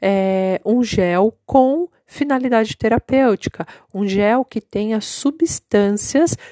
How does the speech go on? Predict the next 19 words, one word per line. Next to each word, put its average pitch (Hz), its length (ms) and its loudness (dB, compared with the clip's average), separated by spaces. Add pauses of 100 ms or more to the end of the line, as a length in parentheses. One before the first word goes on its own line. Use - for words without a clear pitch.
(120)
que 254 140 2
vão 247 240 0
ter 254 340 2
alguma 254 320 0
reação 233 480 -2
no 214 120 -4
nosso 208 320 -4
organismo. 202 640 -4 (320)
Isso 190 300 -4
pode - 260 0
ser 165 140 -2
comprado, 175 920 0
já 170 320 -2 (180)
feito, 165 800 -8
né? 269 300 2 (300)
Ou 202 200 6
pode - 300 -4
ser 196 180 -2
manipulado. 202 1300 -2